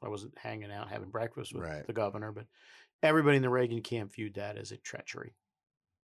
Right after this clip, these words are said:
Speaker 1: because we understood that George Bush was exactly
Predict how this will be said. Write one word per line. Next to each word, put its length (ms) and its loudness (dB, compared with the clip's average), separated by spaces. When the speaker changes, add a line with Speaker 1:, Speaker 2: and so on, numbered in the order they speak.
Speaker 1:
because 200 0
we 140 0
understood 460 -4
that 140 -10
George 300 -6
Bush 240 -8
was 160 -12
exactly 1200 -2